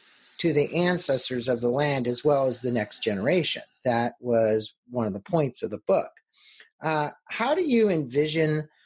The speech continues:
leaving a sacred America to the next generation? Because I have grandkids. I don't know about you,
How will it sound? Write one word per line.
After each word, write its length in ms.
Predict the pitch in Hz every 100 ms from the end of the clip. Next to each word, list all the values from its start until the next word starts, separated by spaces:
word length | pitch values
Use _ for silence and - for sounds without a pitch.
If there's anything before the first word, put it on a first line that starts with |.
| _
leaving 600 | 127 139 147 147 156 151 -
a 140 | 117 117
sacred 760 | - - 160 160 - 151 135 131
America 720 | 127 120 123 127 131 - 135 123
to 140 | -
the 120 | 117 117
next 520 | 117 127 127 - -
generation? 840 | 120 113 107 113 113 - 104 101 -
Because 400 | - 113 110 - _ _ _ -
I 140 | 120
have 120 | 135 127
grandkids. 600 | 123 123 127 143 147 135
I 80 | 120
don't 120 | 123
know 80 | 127
about 300 | 123 123 131
you, 360 | 139 165 180